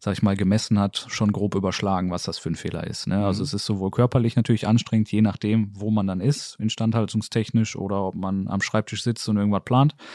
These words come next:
Speaker 1: Das geht natürlich auch mit der Ausbildung. Ähm, ja, und man sollte halt Mathe zumindest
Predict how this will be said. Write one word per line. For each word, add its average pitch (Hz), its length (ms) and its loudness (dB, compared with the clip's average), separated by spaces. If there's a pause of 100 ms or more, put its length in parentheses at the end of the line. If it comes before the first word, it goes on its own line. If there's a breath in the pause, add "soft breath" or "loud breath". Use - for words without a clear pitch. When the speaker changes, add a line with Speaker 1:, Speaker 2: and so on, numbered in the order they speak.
(300 loud breath)
Speaker 1:
Das - 200 -2
geht 113 120 4
natürlich 104 320 2
auch 139 100 10
mit 151 160 10
der 120 100 4
Ausbildung. 123 540 4 (600 soft breath)
Ähm, 104 480 4 (1080)
ja, 87 120 -2
und - 520 -4
man 101 180 2
sollte 107 240 0
halt 98 440 0
Mathe 113 540 4
zumindest 104 680 2